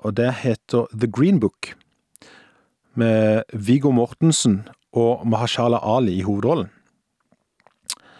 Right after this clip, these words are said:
Eh, skal vi se hva det er skrevet her, eh, på Discord. Den, eh, nede på Notes. Den er tilgjengelig på Viaplay. Kjøp eller lei, D V D jeg fant.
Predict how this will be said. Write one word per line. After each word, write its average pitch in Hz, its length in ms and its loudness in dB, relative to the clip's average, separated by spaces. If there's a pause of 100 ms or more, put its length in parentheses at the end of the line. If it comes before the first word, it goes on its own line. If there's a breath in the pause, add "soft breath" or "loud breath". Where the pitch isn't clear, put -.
(520 soft breath)
Eh, 98 220 -6
skal - 100 -16
vi - 60 -2
se 113 100 -4
hva 101 100 0
det 101 80 -2
er 107 60 -8
skrevet 101 460 -2
her, 90 220 -6 (320)
eh, 92 40 -8
på - 160 -10
Discord. 95 400 -6
Den, 95 240 -6
eh, 95 380 -8
nede 98 160 -6
på - 100 -10
Notes. 107 260 -4
Den 101 200 -4
er 101 160 -2
tilgjengelig 101 600 -4 (160)
på 101 460 -6
Viaplay. 107 640 -4
Kjøp 123 260 -6
eller 104 100 -2
lei, 101 140 -4 (180)
D 101 100 -8
V 95 60 -8
D 90 80 -8
jeg 95 140 -12
fant. - 460 -18